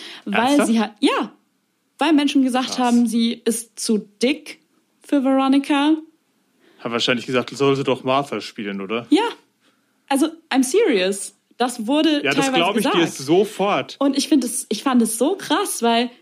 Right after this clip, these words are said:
Speaker 1: ganz ehrlich, ich weiß nicht, wie du es siehst, Barrett ist eine fantastische Veronica gewesen, das spreche ich ihr nicht ab. Aber an Carrie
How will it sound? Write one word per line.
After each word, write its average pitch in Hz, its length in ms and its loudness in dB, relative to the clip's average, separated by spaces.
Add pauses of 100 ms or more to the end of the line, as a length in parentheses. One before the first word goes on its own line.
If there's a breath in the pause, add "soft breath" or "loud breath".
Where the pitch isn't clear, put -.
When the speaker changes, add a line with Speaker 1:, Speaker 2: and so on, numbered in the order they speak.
(140)
Speaker 1:
ganz 311 260 0
ehrlich, 330 560 0 (680)
ich 202 140 -2
weiß 277 220 0
nicht, 269 140 0
wie 240 80 -2
du 277 140 0
es - 120 -2
siehst, 359 400 -2 (240 loud breath)
Barrett 302 320 2
ist 240 180 -6
eine 233 220 2
fantastische 240 640 0
Veronica 220 460 0
gewesen, 170 380 -2
das 175 100 0
spreche 202 300 -4
ich 180 60 -8
ihr 165 80 0
nicht 277 300 2
ab. 240 280 -4 (640 soft breath)
Aber 247 520 0 (1080)
an 185 180 -2
Carrie 220 500 2